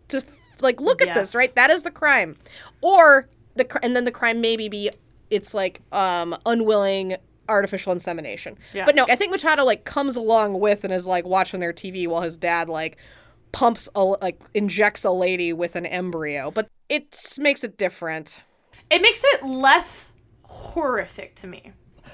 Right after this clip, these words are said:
Speaker 1: Well, and also, there's just, like, a lot that's really weird about that. He's like, "He's a simple man, close." So I'm like, I mean,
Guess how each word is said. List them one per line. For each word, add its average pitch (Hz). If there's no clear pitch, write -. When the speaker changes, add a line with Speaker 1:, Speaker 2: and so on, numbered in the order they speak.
Speaker 1:
Well, 440
and 359
also, 415
there's 349
just, 403
like, 539
a 392
lot 220
that's 269
really 233
weird 196
about 226
that. 247
He's 240
like, 214
"He's 302
a 302
simple 320
man, 196
close." 226
So 277
I'm 226
like, 247
I 262
mean, 285